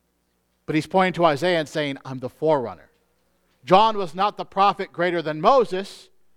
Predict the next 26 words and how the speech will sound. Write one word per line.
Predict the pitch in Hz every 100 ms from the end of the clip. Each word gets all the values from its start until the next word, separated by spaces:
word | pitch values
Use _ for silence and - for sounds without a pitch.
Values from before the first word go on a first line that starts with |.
| _ _
but | 123
he | 117
was | 117 175 202
the | 160
last | 160 170 170 -
Old | 214 233 214
Testament | 185 165 151 139
prophet | 147 139 135 147 -
that | 135 135
Isaiah | 127 127 107 135 131 123 117 _
prophesied | - 170 - 131 127 110
about. | 98 92 85 _ _ _ _ _
And | 123 139
more | 139 202 247
than | 208 170
a |
prophet, | 143 - 226 254 - - _
he | 135
was | 151 143
the | 147
greatest | - 147 165 156
of | -
those | 151 147 120
born | 101 135 135 131 - _ _ _ _
to | - 123
women, | 107 196 127